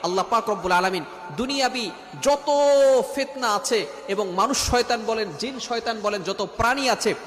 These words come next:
আসমান জমিনের সকল প্রকার ক্ষতিকর বস্তু থেকে আল্লাহ তাআলা আপনাকে হেফাজত করবে। বলেন সুবহানাল্লাহ। তবে ফু দিতে হবে না। আল্লাহ রাসূল সাল্লাল্লাহু আলাইহি ওয়াসাল্লাম যে আয়াতের কথা বলেছেন, অত্যন্ত ফজিলতপূর্ণ আয়াত, আমরা অবশ্যই আয়াতটা পড়ব। এই আয়াতটা যদি আমরা পাঁচ ওয়াক্ত নামাজের পরে পড়তে পারি,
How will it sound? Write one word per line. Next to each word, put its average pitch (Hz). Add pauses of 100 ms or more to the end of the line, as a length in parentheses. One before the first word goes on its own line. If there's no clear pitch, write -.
(140)
আসমান 277
জমিনের 247
সকল 269
প্রকার 226 (260)
ক্ষতিকর 294
বস্তু 233
থেকে 196
আল্লাহ 226
তাআলা 180
আপনাকে 170
হেফাজত 156
করবে। 147
বলেন 123
সুবহানাল্লাহ। 117 (800)
তবে 165
ফু 233
দিতে 208
হবে 165
না। 156 (400)
আল্লাহ 165
রাসূল 190
সাল্লাল্লাহু 196
আলাইহি 185
ওয়াসাল্লাম -
যে 170
আয়াতের 175
কথা 185
বলেছেন, 185 (280)
অত্যন্ত 170
ফজিলতপূর্ণ 170
আয়াত, 151 (220)
আমরা 160
অবশ্যই 214
আয়াতটা 180
পড়ব। 170 (220)
এই 160
আয়াতটা 196
যদি 202
আমরা 185
পাঁচ 185
ওয়াক্ত 180
নামাজের 202
পরে 180
পড়তে 254
পারি, 240